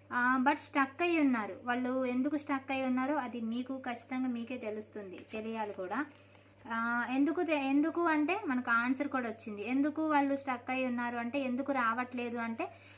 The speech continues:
మిమ్మల్ని మోసం చేశారు కదా, మిమ్మల్ని చీట్ చేశారు. మీరు కూడా ఇదే కార్డు వచ్చింది ఇందాక కూడా, ఎందుకంటే వాళ్ళు మిమ్మల్ని చీట్ చేశారని మీరు అనుకుంటున్నారు. So, వాళ్ళకి తెలుసు మీ, మిమ్మల్ని వాళ్ళు చీట్ చేశారని, మిమ్మల్ని మోసం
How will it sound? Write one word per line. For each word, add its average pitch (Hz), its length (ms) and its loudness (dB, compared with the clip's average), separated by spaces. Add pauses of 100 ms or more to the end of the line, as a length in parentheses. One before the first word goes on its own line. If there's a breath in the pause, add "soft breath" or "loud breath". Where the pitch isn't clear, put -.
(140 loud breath)
మిమ్మల్ని 330 420 4
మోసం 294 420 4
చేశారు 254 480 0
కదా, 214 260 -2
మిమ్మల్ని 254 360 0
చీట్ 285 380 0
చేశారు. 214 440 -2 (320 loud breath)
మీరు 339 340 4
కూడా 339 220 4
ఇదే 294 320 2
కార్డు 247 280 0
వచ్చింది 226 280 -4
ఇందాక 226 340 -4
కూడా, 208 160 -4
ఎందుకంటే 254 720 2
వాళ్ళు 254 300 6
మిమ్మల్ని 285 300 6 (100)
చీట్ 294 180 2
చేశారని 285 420 4
మీరు 262 200 4
అనుకుంటున్నారు. 254 720 -2 (400 loud breath)
So, 339 60 2
వాళ్ళకి 320 600 8
తెలుసు 285 300 4
మీ, 277 300 6
మిమ్మల్ని 262 420 4
వాళ్ళు 247 240 0 (160)
చీట్ 269 240 -2
చేశారని, 202 540 -4
మిమ్మల్ని 254 320 4
మోసం 262 400 2